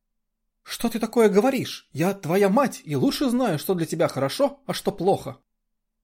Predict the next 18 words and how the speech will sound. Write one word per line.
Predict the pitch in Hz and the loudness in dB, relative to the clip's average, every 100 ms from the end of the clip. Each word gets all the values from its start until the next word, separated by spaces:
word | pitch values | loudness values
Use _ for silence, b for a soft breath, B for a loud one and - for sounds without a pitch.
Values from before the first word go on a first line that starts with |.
| _ _ | _ _
Женщина | 135 247 254 214 202 151 | -4 -2 -2 -2 0 0
прекрасно | 143 240 160 143 | 0 0 -2 -4
понимала, | 120 135 233 165 | -4 -2 0 -2
что | 123 127 117 | -2 -6 -2
мальчику | 185 220 - 139 | -2 -2 -6 -4
нужна | 123 131 170 | -4 -2 -2
мужская | 151 151 156 147 | -2 -4 -2 -2
поддержка, | 147 147 196 - - 104 113 - | -4 -2 -4 -4 -8 -12 -12 -8
а | 185 | -4
у | 170 | -2
нее | 147 247 208 | -2 -4 -4
как-то | 185 - | -6 -4
не | 165 185 | -4 -2
получалось | 240 247 254 135 117 | -4 -4 -2 -2 -2
найти | 123 117 202 | -8 -8 -6
себе | 196 120 156 | -6 -2 -2
достойного | 113 - 127 117 120 | -4 -4 -4 -2 -4
мужа. | 147 107 92 | -4 -4 -10